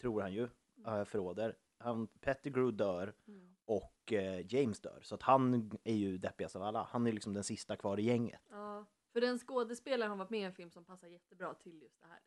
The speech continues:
Speaker 2: Så jag ska
Speaker 1: Ah.
Speaker 2: lägga upp den, för den, den gillar jag jättemycket.
Speaker 1: Ja, men det, det känns lite som att han, där hade han, för han ser ju rätt alkad ut.
Speaker 2: Mm.
Speaker 1: Det är i alla fall i filmen, när han sitter där och det är någon flaska som man tror är sp-, för sen fryser det, så det kan inte vara alkohol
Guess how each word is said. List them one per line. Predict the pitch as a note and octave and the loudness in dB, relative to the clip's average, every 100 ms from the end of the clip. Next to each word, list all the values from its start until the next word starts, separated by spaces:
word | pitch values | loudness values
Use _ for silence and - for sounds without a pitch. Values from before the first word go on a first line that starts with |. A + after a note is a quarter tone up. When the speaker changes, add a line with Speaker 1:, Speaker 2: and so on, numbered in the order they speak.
| - | -8
Speaker 2:
Så | |
jag | G#3 | -4
ska | A#3+ | 2
Speaker 1:
Ah. | A#3 | 4
Speaker 2:
lägga | G#3+ | 4
upp | - A#3+ - | 0 -4 -8
den, | D#3+ - | -10 -8
för | G3 | -4
den, | G#3+ G3 F#3+ | -4 -4 0
den | A3 G3 | 0 0
gillar | F#3 E3+ | -4 -6
jag | C#3+ - | -10 -14
jättemycket. | E3+ F#3+ F#3 _ _ _ _ | -18 -20 -20 _ _ _ _
Speaker 1:
Ja, | B2+ C#3 D3 | 8 10 10
men | D#3+ D#3 | 8 4
det, | F3 | 2
det | D3 F#3 F#3 | 4 2 4
känns | E3 C#3+ | 0 -2
lite | B2+ | -6
som | B2 | -6
att | G#2+ | -6
han, | - C#3 C3 - | 2 2 2 -4
där | A#2 - E3+ D#3+ D3+ D3 | -16 4 8 10 8 6
hade | B2+ A2+ | 2 0
han, | A2+ G2 | -2 2
för | C#3 | 2
han | |
ser | - - | 2 2
ju | F3+ E3 | 4 6
rätt | C3+ F#2+ | 6 4
alkad | C#3 C3 G#2 - D#3 G#2 | 4 4 2 2 4 4
ut. | - - _ _ _ _ _ _ _ A3 | -2 -14 _ _ _ _ _ _ _ -4
Speaker 2:
Mm. | A#3 A#3 - | -2 -2 2
Speaker 1:
Det | C#3 C3 | 4 4
är | |
i | A#2+ | 4
alla | B2+ A#2+ | 2 4
fall | B2+ | 2
i | A2+ | 4
filmen, | C#3 A#2 F#2+ G2 | 2 2 0 -6
när | |
han | G#2+ | -6
sitter | C3 A2+ - | -4 -4 -4
där | F2+ F#2+ | -4 -4
och | |
det | A2 | -4
är | |
någon | G#2 | -4
flaska | - A#2 - - - F2 - | -2 -2 -4 -8 -4 -4 -6
som | G2 | -10
man | G2 | -6
tror | A2 F2+ | -2 -4
är | |
sp-, | - - | -6 -14
för | B2 | -2
sen | D#3+ C#3+ | 0 2
fryser | D#3+ C3+ - G2 | 2 0 -2 -6
det, | - | -6
så | A2 | -8
det | A2+ | 2
kan | C3 | 2
inte | F#2 F#2 | 2 0
vara | E2+ | -4
alkohol | - D#2 A1 | -4 -6 -8